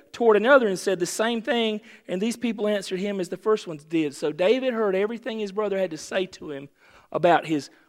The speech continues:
rotten spirit and his little sheep and his nosy attitude. And then he turns around and talks to guys, "Is it true? He's really gonna give us tax relief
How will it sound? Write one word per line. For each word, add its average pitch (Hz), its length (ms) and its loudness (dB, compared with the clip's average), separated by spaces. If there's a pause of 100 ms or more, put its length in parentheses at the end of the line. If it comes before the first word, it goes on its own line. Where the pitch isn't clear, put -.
(140)
rotten 170 320 2
spirit 170 540 2
and - 80 -14
his 135 180 -6
little 185 220 0
sheep 170 420 0
and 135 140 -10
his 120 240 -16 (300)
nosy 202 460 6
attitude. 190 440 4
And 180 100 -4
then 196 80 -2
he 185 100 -4
turns 208 360 -4
around 196 320 -2
and 160 140 -8 (260)
talks 202 280 0
to - 40 -16
guys, 185 240 0 (340)
"Is 240 180 2
it 262 140 -4
true? 233 560 2 (300)
He's 202 260 -4
really 269 480 4
gonna 220 280 0
give 202 220 0
us 208 180 0
tax 226 440 -4
relief 233 420 -2